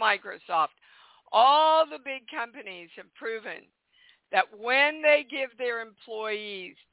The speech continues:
time off during the day, and they can hang, and they can meditate, and they can take some time to do personal things, that they get almost twice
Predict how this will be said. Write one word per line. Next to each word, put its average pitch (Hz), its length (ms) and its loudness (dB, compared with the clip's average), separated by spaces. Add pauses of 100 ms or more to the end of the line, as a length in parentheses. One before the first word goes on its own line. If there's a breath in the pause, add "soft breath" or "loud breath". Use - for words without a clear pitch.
time 202 320 -2
off 196 180 0 (100)
during 180 340 -10
the 175 100 -8
day, 165 460 -2 (580 soft breath)
and 196 380 4 (180)
they 226 160 6
can - 200 -4
hang, 220 600 0 (140)
and 196 180 -8
they 214 200 2
can 214 240 -10
meditate, 180 720 -2 (420 loud breath)
and 220 140 -4
they 240 240 6
can 233 260 -8
take 233 220 0 (120)
some 233 160 -12
time 214 500 2 (380 soft breath)
to 240 80 -16
do 226 200 -10
personal 214 680 -2
things, 175 300 -2 (360 loud breath)
that 226 160 6
they 262 260 4
get 247 340 4
almost 247 380 -10 (320)
twice 254 240 2